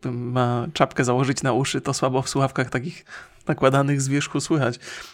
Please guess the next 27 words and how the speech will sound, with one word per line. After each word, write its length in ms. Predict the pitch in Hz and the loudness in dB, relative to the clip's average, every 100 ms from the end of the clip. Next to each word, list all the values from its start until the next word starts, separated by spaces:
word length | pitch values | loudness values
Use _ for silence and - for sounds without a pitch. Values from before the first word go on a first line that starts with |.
| _ | _
E, 120 | 131 | -2
na 120 | 123 | 0
początku 340 | 120 - 139 175 | 0 2 2 0
myślałem, 300 | 135 143 131 | 0 0 0
że 120 | 127 | 0
to 100 | 123 | 0
jest 120 | 127 123 | 0 2
dobry 200 | 123 127 | 4 2
pomysł, 300 | 127 127 117 | 2 0 0
że 60 | |
mam 120 | 120 | -2
takie, 340 | 117 147 123 123 | -2 -6 -6 -6
bo, 160 | 127 127 | -6 -6
bo 80 | 131 | -2
chodzę 220 | 139 139 | 0 2
normalnie 360 | 135 127 131 135 | 0 2 0 -2
w 40 | |
czapeczce, 400 | - - - 135 | -2 -4 -4 -4
która 220 | - 120 | 0 0
mi 120 | 123 117 | 0 -2
uszu 200 | 131 127 | -2 -2
nie 140 | 123 | 0
zakrywa, 440 | 117 127 147 113 180 | 0 0 -2 -2 -2
jeżeli 260 | 139 110 | -2 -2
państwa 320 | 110 104 - | -4 -6 -6
interesują 500 | 110 113 123 - - | -6 -4 -4 -4 -6
moje 240 | 107 113 | -6 -8